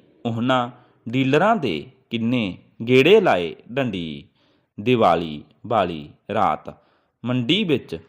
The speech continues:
ਆਪਣੀ ਫਸਲ ਦੀ ਢੇਰੀ ਉੱਤੇ ਬੈਠਾ ਕਿਸਾਨ ਇਹ ਸੋਚਦਾ ਤਾਂ ਹੋਵੇਗਾ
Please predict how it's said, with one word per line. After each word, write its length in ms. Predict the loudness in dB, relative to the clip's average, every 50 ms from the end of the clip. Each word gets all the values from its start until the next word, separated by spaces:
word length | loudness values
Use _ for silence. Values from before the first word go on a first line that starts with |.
| _ _ -2
ਆਪਣੀ 500 | -2 -2 -2 -6 -8 -8 -8 -8 -10 -12 -16 _ _ _
ਫਸਲ 400 | 0 0 0 2 2 2 2 2 2
ਦੀ 300 | 0 -2 -6 -6 -8 -10 -16 _ _ _ _ 0
ਢੇਰੀ 360 | 2 2 4 4 4 2 2
ਉੱਤੇ 480 | 0 0 -2 -4 -4 -4 -2 -4 -8 -16 _ _ _ _ 0
ਬੈਠਾ 420 | 2 2 2 0 -2 -4 -4 -4 -4 -4 -10 -20 _ _ _
ਕਿਸਾਨ 480 | -8 -8 -4 0 0 2 2 2 0 -4 -10 -18 _ _ _ _ _ -2
ਇਹ 280 | 0 0 0 0 -2 -6 -10 -18 -20 -20 _ _ _ _
ਸੋਚਦਾ 580 | -8 0 4 4 4 4 4 2 4 4 6 4
ਤਾਂ 400 | 4 4 0 0 0 0 -4 -6 -12 _ _ _ _ _ -6
ਹੋਵੇਗਾ 680 | -2 0 0 0 0 0 0 0 -2 -4 -6 -14 _